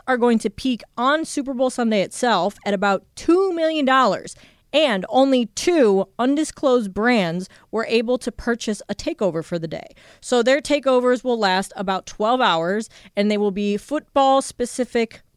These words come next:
art that's gonna be cycled in throughout both of the activations. So two million dollars for a twelve-hour Sphere takeover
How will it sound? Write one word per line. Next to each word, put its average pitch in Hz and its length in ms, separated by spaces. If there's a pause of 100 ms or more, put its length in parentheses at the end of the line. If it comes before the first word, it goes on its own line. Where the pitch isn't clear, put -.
(160)
art 220 380 (280)
that's 208 160
gonna 226 140
be 202 140
cycled 226 400
in 208 160
throughout 196 360
both 196 220
of 196 140
the 190 260
activations. - 800 (540)
So 220 320
two 294 200
million 339 300
dollars 269 540 (240)
for 226 240
a 190 100
twelve-hour 233 800
Sphere 233 360
takeover 180 680